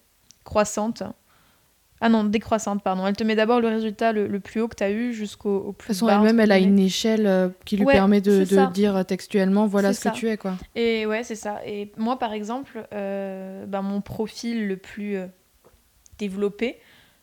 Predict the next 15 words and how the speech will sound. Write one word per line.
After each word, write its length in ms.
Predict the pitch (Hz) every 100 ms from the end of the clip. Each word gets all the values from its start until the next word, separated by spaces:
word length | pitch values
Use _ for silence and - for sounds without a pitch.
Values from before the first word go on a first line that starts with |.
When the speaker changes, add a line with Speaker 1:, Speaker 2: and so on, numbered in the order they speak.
| -
Speaker 1:
où 80 | 208
je 120 | 202
suis 340 | - 220 208
à 300 | 180 175 180 _ -
cent 220 | - 214
quarante-neuf, 460 | 208 202 202 196 190
je 120 | 196
crois. 240 | - - 220 _ _ _ _ _ _ _
Ouais, 180 | 202 185 202
cent 180 | 214
quarante-neuf, 560 | 202 196 196 196 202 -
euh, 100 | 190 185 208 240 _ _ _ -
de 280 | 196 185 - _ _ -
Q 200 | - 202
I, 140 | 240